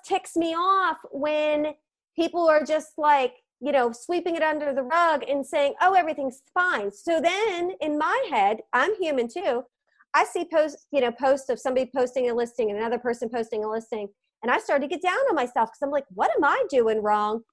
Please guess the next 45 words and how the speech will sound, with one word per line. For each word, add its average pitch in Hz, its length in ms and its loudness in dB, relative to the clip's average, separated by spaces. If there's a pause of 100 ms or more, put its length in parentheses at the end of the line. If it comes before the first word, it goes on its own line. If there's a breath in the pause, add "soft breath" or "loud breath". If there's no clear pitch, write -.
I 330 60 -6
went 440 160 0
from 247 120 -4
a 202 40 -4
hundred 339 260 -6
and 320 100 -6
twenty-five 311 520 -4
to - 100 -14
twenty-five 302 540 -4
miles 240 320 -6
per 240 80 -2
hour. 269 320 -2 (180)
It 254 140 0
must 311 280 0
be 233 140 -8
me." 285 400 -4 (400)
And 285 240 4
my 262 120 4
husband 294 420 2 (120)
and 202 160 -6
my 254 100 -2
therapist 277 540 -4 (260)
reminded 311 480 2
me, 214 260 -4 (260)
on 381 180 2 (140)
Facebook, 403 460 -4 (320)
you 427 120 2
see 381 200 2
one 294 300 4
person 240 440 -2
posting 233 520 -2 (100)
one 262 300 0
listing. 226 460 -6 (300)
It 415 140 2 (140)
feels 392 420 2
like 226 380 0 (240)
it's, 247 460 2
they're 254 260 4
doing 247 320 4
a 226 80 0
hundred 285 460 0
listings 220 520 -2
because 277 400 0
you 277 120 -2
see 269 420 -4